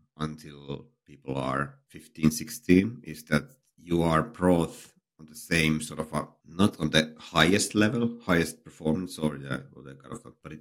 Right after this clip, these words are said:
sort of, um, if the, if the grading is from one to ten, the, the objective of the schooling system is that most,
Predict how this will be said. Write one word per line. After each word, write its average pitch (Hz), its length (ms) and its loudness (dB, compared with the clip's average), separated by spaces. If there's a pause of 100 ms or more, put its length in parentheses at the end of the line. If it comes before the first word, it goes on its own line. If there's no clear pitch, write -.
sort 78 220 -6
of, 78 300 2
um, 71 360 -20 (100)
if 69 160 -20
the, - 120 -12 (240)
if - 120 -20
the - 80 -20
grading 80 580 0
is - 340 -14 (100)
from 71 520 -4 (120)
one 78 220 2
to 78 100 -8
ten, 78 420 0 (240)
the, 71 600 0
the 69 160 -2
objective 78 560 2
of 71 320 0
the 71 100 -12
schooling 80 400 -10
system 65 380 -18
is - 80 -20
that - 140 -20 (220)
most, 92 320 2